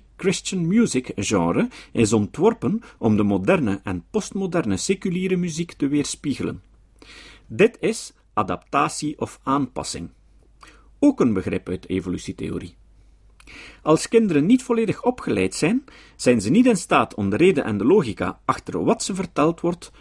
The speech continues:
te begrijpen. Door de evolutie zijn menselijke kinderen voorbestemd om volwassenen te geloven op gezag. Dit is de reden waarom de structuur van het één leraar, meerdere leerlingen onderwijssysteem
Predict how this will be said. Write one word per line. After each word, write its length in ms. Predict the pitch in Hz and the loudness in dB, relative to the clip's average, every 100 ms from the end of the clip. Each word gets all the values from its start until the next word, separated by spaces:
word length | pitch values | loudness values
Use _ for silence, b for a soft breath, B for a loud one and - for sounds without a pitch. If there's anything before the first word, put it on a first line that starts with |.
| b - | b -6
te 100 | 123 | -2
begrijpen. 600 | 131 113 107 85 - - _ _ _ B B | 0 2 2 0 -6 -16 _ _ _ B B
Door 200 | B 131 | B 2
de 100 | 131 | 2
evolutie 800 | - 147 147 233 254 - 185 247 | 2 2 4 4 4 0 -4 -2
zijn 280 | - 98 95 | 0 2 2
menselijke 440 | 214 226 220 - | 2 0 -2 -4
kinderen 440 | 165 170 180 175 135 | -2 -2 0 -2 0
voorbestemd 760 | 127 214 196 180 185 226 247 - B B | 2 2 0 -4 -2 -2 -4 -8 B B
om 220 | 110 95 | 0 2
volwassenen 640 | 104 107 185 - - 190 | 2 2 0 -2 -4 -4
te 120 | - | -2
geloven 500 | 110 101 98 147 160 - | -2 0 2 2 -2 -6
op 120 | - | -6
gezag. 500 | 123 107 90 - - _ _ _ - B B B B B _ _ - | -6 -4 -4 -6 -20 _ _ _ -20 B B B B B _ _ -16
Dit 280 | 131 240 - | 0 0 2
is 160 | 247 180 | -6 -4
de 100 | 208 | 0
reden 340 | 143 107 98 | 0 0 -2
waarom 300 | 95 190 220 | 0 2 2
de 80 | 196 | 2
structuur 560 | - 147 - 196 185 | 0 -2 0 0 0
van 220 | - 104 90 | 0 -4 -2
het 300 | 98 - - b b b | -4 -6 -18 b b b
één 260 | 180 190 151 | 2 4 6
leraar, 460 | 170 170 117 98 101 | 6 4 4 0 0
meerdere 500 | 113 120 98 90 92 | 2 2 0 -2 0
leerlingen 680 | 101 233 240 131 87 87 85 b b | 2 4 4 2 -2 -4 -8 b b
onderwijssysteem 1040 | 107 98 95 87 104 - - - 185 214 | -2 0 0 0 0 -2 -4 0 0 0